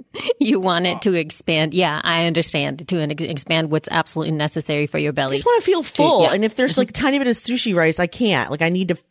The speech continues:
Speaker 2: you know, feel full.
Speaker 1: Mm-hmm. I get it. But, um, okay. So now we know what, how you feel about New York. And then at some point w-, we will have a, a debrief whenever we both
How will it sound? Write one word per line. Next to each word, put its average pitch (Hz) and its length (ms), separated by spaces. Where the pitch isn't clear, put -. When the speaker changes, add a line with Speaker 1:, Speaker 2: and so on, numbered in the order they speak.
Speaker 2:
you 247 100
know, 143 160
feel 151 320
full. 131 480
Speaker 1:
Mm-hmm. 269 160
I 294 80
get 262 120
it. 240 100
But, 247 240
um, 240 280
okay. 233 320
So 247 160
now 233 240
we 262 120
know 220 220
what, 208 160
how 214 160
you 208 120
feel 190 200
about 175 180
New 175 80
York. 160 380
And 165 220
then 160 260
at 165 160
some 170 160
point 160 460
w-, 160 520
we 175 220
will 160 200
have 160 220
a, 156 40
a - 20
debrief 160 640
whenever 160 340
we 156 160
both 160 400